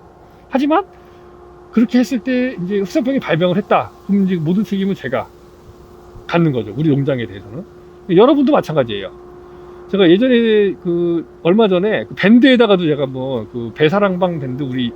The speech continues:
그 거기 이제 다가 이제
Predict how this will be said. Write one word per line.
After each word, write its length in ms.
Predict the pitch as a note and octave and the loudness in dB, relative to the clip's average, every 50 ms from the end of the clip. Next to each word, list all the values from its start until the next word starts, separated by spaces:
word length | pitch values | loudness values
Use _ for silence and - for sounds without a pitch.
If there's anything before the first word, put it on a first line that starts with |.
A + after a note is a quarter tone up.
| - - - | -10 -18 -14
그 320 | - A#2+ A2+ A#2 A#2+ D#3+ F#3 - - - - - - - - - - - - - - | -12 -10 -10 -8 -10 -10 -12 -14 -18 -20 -20 -20 -20 -20 -20 -20 -20 -20 -20 -16 -12
거기 260 | C3+ B2 B2 C#3+ E3+ F#3 D#3 C3+ | -10 -10 -8 -8 -10 -10 -10 -10
이제 180 | C3+ C#3+ E3 F3+ - - - - - - - - - - - - - - - - - - - - - - | -10 -10 -10 -10 -14 -20 -20 -20 -20 -20 -20 -20 -20 -20 -20 -20 -20 -20 -20 -20 -20 -20 -20 -20 -14 -10
다가 160 | C#3 C#3 C3+ | -6 -6 -6
이제 280 | C3 C3 C3+ C3 B2+ | -4 -4 -6 -6 -6